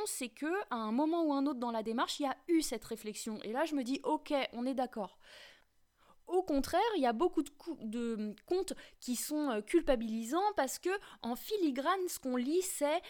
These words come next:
euh, « Bah, si vous faites pas, euh, le même choix que moi, c'est que vous êtes des vendus, c'est que vous faites pas d'efforts, et cetera. » Et parfois, je trouve malaisant, euh, cette espèce de jeu, euh,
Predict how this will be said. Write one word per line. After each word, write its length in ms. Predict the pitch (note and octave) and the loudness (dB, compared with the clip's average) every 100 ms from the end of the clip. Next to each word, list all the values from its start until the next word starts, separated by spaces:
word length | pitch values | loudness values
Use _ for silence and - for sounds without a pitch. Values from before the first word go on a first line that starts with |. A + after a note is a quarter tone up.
| - - | -12 -2
euh, « 200 | A#3 A3+ | 0 0
Bah, 80 | A#3 | 0
si 220 | A#3+ - | -2 -4
vous 120 | F4 F4 | -4 -2
faites 240 | D#4 D4+ - | -2 -4 2
pas, 320 | D#4+ E4 D#4+ A#3 | 6 6 6 4
euh, 140 | A#3 | 0
le 100 | A#3+ | 0
même 160 | A#3+ A#3+ | 0 -2
choix 220 | - D4+ | -2 -2
que 100 | B3 | -2
moi, 400 | A3+ C4+ D#4 D#4+ | 0 2 4 2
c'est 140 | C#4+ | -2
que 120 | - | -8
vous 220 | B3+ A3+ A#3 | -8 -4 -6
êtes 140 | G3 | -4
des 100 | G#3 | -6
vendus, 520 | G3 A3+ A#3 C4+ D#4+ | -4 -2 0 2 0
c'est 160 | D#4 B3 | 0 -4
que 100 | B3 | -6
vous 160 | A3 | -8
faites 260 | A3 A3 - | -6 -8 -6
pas 160 | G3+ F#3 | -6 -4
d'efforts, 600 | A3+ A#3 D4 D4+ D4+ C4 | -4 -2 4 6 6 2
et 80 | - | -2
cetera. » 720 | A#3 A3 A3+ G#3+ C#4 D#4 D#4+ - _ _ _ _ - - - | -6 -4 -4 0 4 4 2 -8 _ _ _ _ -20 -14 -4
Et 80 | C4 | 2
parfois, 320 | C#4 - G#4 | 2 2 2
je 100 | C4+ | 2
trouve 320 | A#3 D#4+ D4+ | 2 4 4
malaisant, 760 | B3 E4 E4+ C#4 A#3 B3 C4 C4+ - | 6 6 6 4 2 0 0 -2 -8
euh, 280 | G3 F#3+ F#3+ | -8 -8 -8
cette 320 | - - G3 | -10 -12 -10
espèce 360 | G#3 - B3+ G#3 | -12 -6 -6 -6
de 380 | F#3+ G3+ G3 F#3+ | -6 -4 -2 -4
jeu, 600 | F3+ G#3+ C4 C#4 C4+ A3+ | -4 0 2 2 2 2
euh, 220 | F#3+ | 2